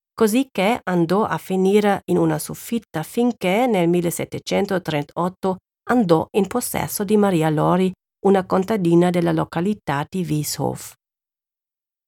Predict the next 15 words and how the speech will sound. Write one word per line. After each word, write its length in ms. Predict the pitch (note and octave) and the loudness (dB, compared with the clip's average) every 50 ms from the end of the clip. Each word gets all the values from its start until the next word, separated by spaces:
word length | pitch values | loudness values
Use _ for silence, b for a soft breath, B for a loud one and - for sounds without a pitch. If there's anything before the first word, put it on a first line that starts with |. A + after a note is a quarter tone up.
| _ _ | _ _
Nello 220 | G#3 G#3+ A3+ A#3 A#3 | 2 2 2 2 0
stesso 440 | - - - C4 C4+ - - - A3+ | -2 -2 -2 -2 -2 -2 -2 0 2
anno 360 | F3+ E3+ E3 D#3+ D3+ C#3 C#3 | 2 2 2 2 0 -2 -4
qui 260 | - - A3 A3 G#3+ | -4 -4 -4 -4 -2
avvenne 520 | - - D#3+ E3 F3 F#3+ A3 A#3+ A#3+ A3+ F#3+ | -4 -6 -6 -2 0 0 2 2 2 2 2
il 160 | - F3+ F#3 | 2 4 4
miracolo 640 | G3+ A3 G#3 F3 D3 F3 F#3 - A3 G3+ G3+ G#3+ G#3+ | 4 4 2 2 0 -2 -4 -2 0 0 0 0 -2
che 180 | - - C3 | -4 -4 -4
è 40 | C3+ | -2
motivo 520 | D3 D3 C#3+ C#3 - - F#3 F3+ F3+ F3+ F#3 | -2 -2 -4 -6 -6 -4 -2 -2 0 0 0
del 180 | E3+ D#3 D3+ | 0 0 0
pellegrinaggio 840 | - E3+ E3 F3 E3+ - G3 F#3+ F#3 F3+ F3 F#3 G#3 F#3+ F#3+ G#3 G3+ | -2 -2 0 0 0 0 2 2 4 4 4 2 2 2 0 0 0
fino 340 | G3 - - A#3 B3+ B3+ A#3 | -2 -4 -4 -2 0 0 2
all'epoca 560 | G#3 F3+ D#3 D3+ D3 - F3 E3 - E3+ C3+ | 0 0 -2 -2 -4 -6 -8 -8 -6 -6 -6
attuale. 680 | G#2+ - - - - F#3+ D#3+ B2+ A2+ A#2 - - - | -6 -6 -10 -10 -6 -4 -4 -2 -4 -6 -8 -12 -18